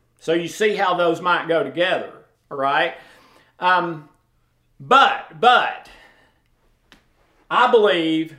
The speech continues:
more times than not, you're doing the habit and addiction for the chemicals, the rush,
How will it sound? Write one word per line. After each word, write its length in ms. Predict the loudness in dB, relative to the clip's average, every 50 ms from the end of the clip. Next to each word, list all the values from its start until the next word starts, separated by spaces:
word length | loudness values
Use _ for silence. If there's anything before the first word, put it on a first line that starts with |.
| _ _ -10
more 280 | -4 0 0 0 0
times 380 | 0 0 2 2 2 0 -4 -8
than 180 | -8 -6 -4
not, 520 | 0 0 0 0 0 -2 -6 -8 -12 -18 _ _ _ _ _ _ _ -8
you're 140 | -6 -6 -4
doing 340 | -2 -2 0 0 0 -2 -4
the 80 | -6
habit 400 | -6 -4 -4 -4 -4 -2 -4 -4
and 140 | -4 -6 -6
addiction 720 | -6 -4 -2 -2 -2 -2 -4 -10 -12 -12 -12 -12 -14 -18 -20 _ _ _ _ _ _ _ _ _ _ _ _ _ _ _ _ _ 0
for 500 | 2 4 4 4 4 2 0 -2 -6 -12 -20 -20 _ _ _ -20 _ _ _ -20 _ _ _ _ _ _ _ _ _ _ _ _ _ _ _ _
the 100 | -14 -12
chemicals, 720 | -8 -4 -2 0 0 0 -2 -4 -4 -4 -4 -6 -8 -10
the 80 | -10 -6
rush, 760 | -2 2 4 4 4 2 0 -4 -10 -14 -16 -16 -18 -20 -20